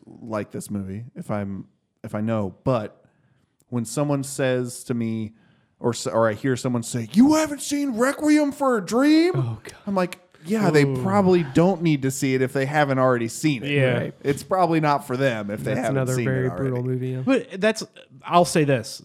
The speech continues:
Speaker 3: I, you can say what you wanna say. That's a movie, you, you watch it once,
Speaker 1: That's
Speaker 3: and
Speaker 1: it.
Speaker 3: whether you liked it or not, you will never watch
Speaker 2: Right.
Speaker 3: that movie ever again.
Speaker 1: Yeah.
Speaker 2: Again, another movie where all the characters end up in a worse place
Speaker 3: Exactly.
Speaker 2: than they were
Speaker 1: Yes.
Speaker 2: before.
Speaker 3: Sad, and, like, it's great, great filmmaking.
Speaker 2: Right.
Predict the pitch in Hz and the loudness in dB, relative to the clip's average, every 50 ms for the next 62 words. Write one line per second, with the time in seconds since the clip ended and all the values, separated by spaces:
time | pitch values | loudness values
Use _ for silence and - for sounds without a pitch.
0 | - _ - 139 143 135 123 113 113 131 170 190 175 175 156 - 190 170 151 143 | -20 _ -8 -4 -2 -2 -2 -2 0 4 4 4 4 4 2 2 4 4 4 2
1 | 135 135 135 131 123 117 - 123 110 107 - - _ _ - 202 233 220 233 233 | 2 0 0 0 -2 -2 -4 -4 -4 -6 -10 -14 _ _ 2 2 4 4 6 4
2 | 226 208 196 190 170 - - 131 165 151 143 - _ _ - 85 117 117 143 151 | 6 6 4 2 0 -2 -6 -8 -6 -6 -6 -6 _ _ -20 -16 -8 -2 2 2
3 | 175 - - - - 165 160 156 160 170 170 - - - - _ _ - - 123 | 2 4 2 2 4 6 6 6 6 4 2 -2 -8 -12 -14 _ _ -6 -4 -2
4 | 120 156 151 147 156 160 180 170 165 160 170 165 147 147 160 170 - 196 165 165 | 2 4 6 6 8 8 8 6 6 6 6 6 6 6 4 4 4 4 4 4
5 | 160 170 170 156 151 139 131 127 - - 165 151 139 135 131 135 139 139 147 151 | 6 6 6 4 4 4 2 0 -2 -2 0 2 2 4 4 4 4 4 4 4
6 | 175 170 160 160 151 - - - 151 165 160 156 160 - 165 156 139 151 147 143 | 4 4 4 4 2 0 0 0 2 2 2 0 0 0 0 2 2 2 0 2
7 | 143 139 135 135 - 135 135 131 131 131 131 113 117 110 95 - 120 123 131 185 | 2 0 -2 -4 -4 -6 -4 -4 -2 -4 -4 -4 -6 -8 -6 2 4 6 6 6
8 | 226 208 156 151 139 143 147 143 147 147 147 170 170 147 139 - - - 143 147 | 6 4 2 2 2 2 4 4 4 4 6 6 6 6 4 4 2 0 0 -2
9 | 143 - 147 139 139 143 156 139 135 143 147 147 - 147 139 131 120 113 131 139 | -2 -2 -4 -4 -2 0 -2 0 2 0 0 0 0 0 0 0 0 0 0 0
10 | 139 277 269 339 - - 214 175 180 180 180 180 - - 123 143 156 381 349 - | 0 4 6 6 6 8 6 6 6 6 8 8 6 6 8 8 8 8 6 4
11 | - - - 254 247 220 165 131 120 131 131 135 139 131 131 135 135 131 131 - | 4 4 4 4 6 4 4 2 2 0 0 2 2 2 4 2 2 2 0 -2
12 | 135 135 131 - - 139 135 156 165 170 180 180 - - - - - 147 156 170 | -6 -6 -6 -6 -4 0 2 4 4 4 2 -2 -6 -12 -20 -8 -2 0 2 2
13 | 190 196 - - - 220 220 214 196 175 151 147 135 147 143 139 135 139 147 123 | 2 0 -4 -2 4 4 6 6 6 6 4 4 4 2 2 2 4 2 2 0
14 | 127 139 - | -2 -4 -6